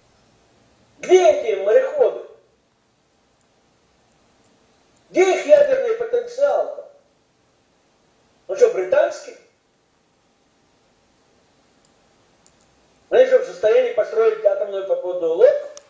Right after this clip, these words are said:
без американской помощи? Они в состоянии сегодня сделать хотя бы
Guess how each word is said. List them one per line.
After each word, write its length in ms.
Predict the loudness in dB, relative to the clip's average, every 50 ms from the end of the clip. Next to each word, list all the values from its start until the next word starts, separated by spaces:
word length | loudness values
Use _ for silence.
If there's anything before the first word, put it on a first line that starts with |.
| _ _ _ _ _ _ _ _ _ _
без 180 | -4 0 0 0
американской 840 | 0 0 0 -2 -2 0 -2 -2 -2 -6 -10 -10 -10 -10 -10 -12 -16 -20 -20 _ _ _
помощи? 480 | -4 -2 -2 -2 -4 -8 -12 -16 -20 -20 -20 _ _ _ _ _ _ _ _ _ _ _ _ _ _ _ _ _ _ _ _ _ _ _ _ _ _ _ _ _ _ _ _ _ _ _ _ _ _ _ _ _ _ _ _ _ _ _ _ _ _ _ _ _ _ _
Они 200 | 0 0 2 0
в 60 | -2
состоянии 680 | -2 -2 0 2 6 6 6 6 4 2 -4 -6 -8
сегодня 420 | -8 -6 -2 0 0 0 0 -4 -10 -12
сделать 440 | -4 -2 0 2 2 2 0 -2 -6 -12 -18 -20 _
хотя 320 | -8 -6 -2 0 0 0 0
бы 240 | -4 -8 -12 -16